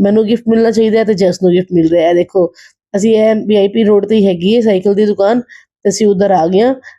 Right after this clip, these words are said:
ਤੇ ਇਹ ਅੱਛੀ ਦੁਕਾਨ ਹੈ ਸਾਈਕਲ ਦੀ, ਦੇਖੋ, ਹਰ ਤਰ੍ਹਾਂ ਦੀ ਸਾਈਕਲ ਹੈ, ਵੱਡੀ, ਛੋਟੀ,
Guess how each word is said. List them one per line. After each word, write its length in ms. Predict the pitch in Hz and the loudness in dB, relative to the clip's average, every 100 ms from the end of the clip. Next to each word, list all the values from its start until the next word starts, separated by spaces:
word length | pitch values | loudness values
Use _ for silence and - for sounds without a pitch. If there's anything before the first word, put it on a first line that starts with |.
| _ | _
ਤੇ 180 | 196 180 | -4 0
ਇਹ 400 | 180 175 - 214 | 0 -4 -2 -2
ਅੱਛੀ 220 | 233 - 269 | -2 -2 -2
ਦੁਕਾਨ 340 | 226 214 208 | 0 0 0
ਹੈ 60 | 214 | 0
ਸਾਈਕਲ 360 | 208 185 208 | -2 0 0
ਦੀ, 100 | 226 | 0
ਦੇਖੋ, 140 | 254 262 | 0 0
ਹਰ 220 | 214 220 | 0 0
ਤਰ੍ਹਾਂ 220 | 220 233 | 0 0
ਦੀ 60 | 220 | 0
ਸਾਈਕਲ 400 | 208 190 202 214 | 0 -2 0 2
ਹੈ, 140 | 220 | 2
ਵੱਡੀ, 340 | 202 180 196 214 | 0 0 -2 -2
ਛੋਟੀ, 500 | - 190 208 220 | -2 -2 0 -2